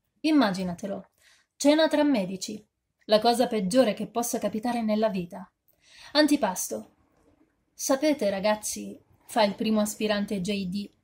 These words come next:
"oggi in radiologia ho chiesto a una signora se avesse fatto l'ascendente e lei mi ha risposto che non sapeva niente di oroscopo."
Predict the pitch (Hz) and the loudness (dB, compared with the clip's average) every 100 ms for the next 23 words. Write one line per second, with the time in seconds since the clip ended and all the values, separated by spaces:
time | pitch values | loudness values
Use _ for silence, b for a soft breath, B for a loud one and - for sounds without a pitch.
0 | _ _ b b 294 277 311 262 240 247 | _ _ b b 6 6 4 4 0 0
1 | 254 226 269 302 220 214 277 269 294 254 | 2 2 4 4 4 0 -4 0 0 2
2 | 254 254 247 294 320 - 202 208 - 226 | 0 0 2 2 2 -2 -2 -4 -6 -4
3 | 240 - 220 220 - 214 277 262 196 202 | -4 -2 -2 -2 -2 0 2 2 0 -4
4 | 190 240 294 214 202 214 - 254 - 254 | -2 2 2 0 -2 -6 -2 -4 -2 -2
5 | 233 233 302 302 320 - 381 392 302 202 | -2 -4 -4 -4 -4 -8 -8 -4 -2 -2
6 | 185 202 180 190 190 190 - 190 202 - | -4 -8 -8 -6 -4 -6 -8 -10 -10 -12